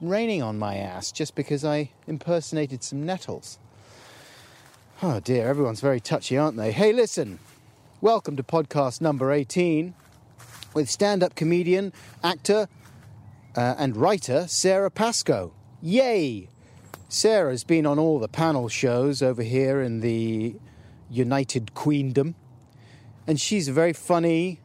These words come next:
silly, and intelligent stand-up comedian. That sounds quite patronising, doesn't it? Didn't mean it to be, but, uh, that's how I see her work, and I like it very much.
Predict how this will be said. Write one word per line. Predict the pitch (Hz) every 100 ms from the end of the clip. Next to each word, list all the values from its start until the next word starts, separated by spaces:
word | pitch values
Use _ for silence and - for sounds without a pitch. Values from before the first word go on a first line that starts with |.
| -
silly, | - - - 165 160 160 175 - - -
and | 135
intelligent | 143 135 175 160 120 110 139 - - - - - -
stand-up | - - 156 147 156
comedian. | - 170 175 151 98 85 - -
That | -
sounds | - 107 98
quite | - 107
patronising, | - - - 98 92 90 98
doesn't | 107 98
it? |
Didn't | 127 170
mean | 147 143
it | 110
to | -
be, | 98 101 107 - - - - - - - - - - _ _ -
but, | 127 123 117 - 135
uh, | 123 120 120 120 123 117 120
that's | 127 147 131 -
how | - 139 139
I | 139
see | 123 - 135
her | 120 117
work, | 113 120 113 107
and | 113 110 104 107
I | 113
like | 113 107 -
it | 113 - - -
very | 117 104
much. | 107 123 101 - -